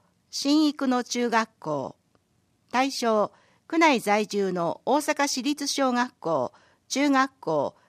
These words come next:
義務教育学校の児童、五年生、六年生、生徒。科目、数学、算数、国語、英語。費用、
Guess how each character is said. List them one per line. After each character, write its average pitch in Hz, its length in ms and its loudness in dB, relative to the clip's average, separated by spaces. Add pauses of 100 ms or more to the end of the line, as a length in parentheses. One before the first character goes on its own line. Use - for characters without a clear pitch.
(140)
義 214 100 -2
務 294 180 4
教 277 240 2
育 302 200 -4
学 277 240 0
校 180 260 -2
の 143 320 -2
児 247 180 -6
童、 156 360 -4 (260)
五 220 140 -2
年 294 200 2
生、 156 300 -6
六 160 240 -4
年 233 220 0
生、 135 320 -8
生 226 280 -6
徒。 - 260 -10 (1120)
科 220 140 0
目、 226 500 0 (360)
数 262 280 0
学、 269 520 0 (160)
算 262 320 0
数、 208 420 -4 (520)
国 233 300 -4
語、 220 300 0 (320)
英 220 240 2
語。 185 320 0 (800)
費 294 160 0
用、 202 360 2